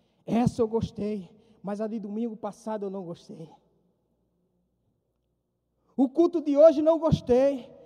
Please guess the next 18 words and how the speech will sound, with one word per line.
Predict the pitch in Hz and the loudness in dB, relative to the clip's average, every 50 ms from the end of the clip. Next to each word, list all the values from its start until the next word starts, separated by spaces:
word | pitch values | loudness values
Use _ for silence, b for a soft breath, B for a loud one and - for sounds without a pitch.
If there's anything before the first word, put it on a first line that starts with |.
| B B B B | B B B B
pois | B 311 311 254 | B 2 2 2
o | 302 | 0
culto | - - 330 349 - | -4 -4 -4 -4 0
da | 330 320 | -2 -2
semana | 320 359 311 311 330 320 311 | -2 -2 -2 0 0 0 -2
passada | - - 285 285 - - 311 320 320 302 | -2 -4 -8 -8 -4 -2 -2 0 0 -2
foi | - 349 339 277 | -2 -2 -4 -4
bênção | 226 262 330 294 - 330 | -4 -6 -6 -6 -6 -6
demais. | 320 320 285 247 233 254 285 294 294 - - B B B | -8 -6 -6 -4 -2 -2 -2 -2 -4 -4 -8 B B B
Eu | B 330 | B 0
senti | 320 - - 339 - - - 330 | 0 0 -6 -8 -8 -6 -4 -2
a | 339 339 | -2 -2
presença | 339 339 311 294 285 339 285 277 339 | -2 -2 -4 -4 -4 -6 -10 -10 -10
de | 277 294 | -10 -6
Deus. | 220 247 302 320 269 | 0 2 2 2 2
A | 403 - | -2 -6
pergunta | - 339 285 269 381 - - 320 285 | -4 -4 -4 -2 -4 -4 -4 -4 -2
é: | 277 294 294 269 240 | 0 0 -2 -2 -4